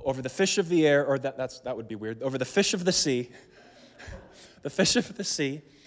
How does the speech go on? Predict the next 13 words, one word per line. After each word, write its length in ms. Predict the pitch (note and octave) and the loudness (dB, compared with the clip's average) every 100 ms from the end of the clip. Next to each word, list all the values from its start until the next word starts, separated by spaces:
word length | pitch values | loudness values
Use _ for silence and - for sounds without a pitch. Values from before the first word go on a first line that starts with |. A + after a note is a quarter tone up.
| - - | -20 -6
the 80 | C#3+ | 0
birds 380 | D3 F#3 G3 G#3 | 6 6 6 2
of 100 | E3 | 2
the 180 | F3 C3+ | 2 4
air, 260 | B2+ D3 - - _ C3+ | 2 -2 -12 -20 _ -4
and 140 | C#3+ | -2
every 200 | C#3+ D3 | 2 0
plant. 360 | - D3+ A#2+ F#2+ - _ _ _ _ _ _ - | 0 -4 -4 -8 -20 _ _ _ _ _ _ 0
Over 440 | E3+ A#3 A3+ A#3+ | 6 6 4 0
the 260 | F#3+ G#3+ G3+ | 0 -4 2
earth, 440 | F#3 D3+ B2+ - - - - - | 4 4 2 -6 -20 -20 -16 -10
take 720 | - F#3 G#3+ - - - C3 | -2 0 0 -2 -18 -6 2
dominion 840 | F3 F3 E3+ F3+ D#3+ A#2 B2+ | 4 4 2 2 0 -2 -6